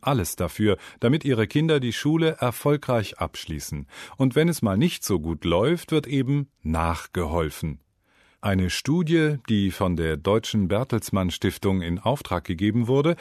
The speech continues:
stellte zweitausendzehn fest, dass eins Komma eins Millionen Schüler in Deutschland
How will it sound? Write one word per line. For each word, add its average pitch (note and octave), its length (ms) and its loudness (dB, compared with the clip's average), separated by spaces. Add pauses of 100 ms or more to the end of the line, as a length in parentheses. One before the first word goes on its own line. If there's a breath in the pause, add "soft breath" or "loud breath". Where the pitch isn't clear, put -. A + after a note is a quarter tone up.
(200 loud breath)
stellte D#3 500 0
zweitausendzehn G#2 1200 0
fest, - 480 -2
dass - 400 -2 (140)
eins B2 440 0
Komma F2+ 300 4
eins A#2 340 -2
Millionen B2+ 580 2
Schüler F#2+ 460 2
in F2 180 -2
Deutschland A#2+ 640 0